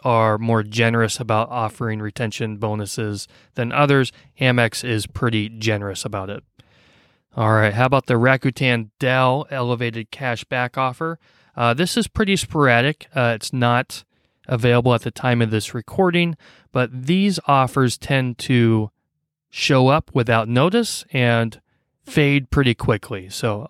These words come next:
oftentimes it's available for just twenty-four hours or so. And so keep your eye out for elevated Rakuten bonuses,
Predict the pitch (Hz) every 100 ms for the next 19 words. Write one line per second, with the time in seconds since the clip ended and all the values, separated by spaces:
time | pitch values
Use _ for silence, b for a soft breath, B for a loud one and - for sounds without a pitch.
0 | - 135 - 127 139 127 120 113 127 113
1 | - 135 117 117 110 110 - 120 110 107
2 | 104 110 101 - 123 117 - 117 107 107
3 | 110 107 104 98 123 107 104 B B B
4 | B - 107 - 117 107 - 165 151 147
5 | 139 135 131 - _ _ _ _ - 120
6 | 120 117 113 _ _ - 123 120 113 110
7 | 117 113 123 - 127 113 110 104 - 117
8 | 113 104 120 110 104 -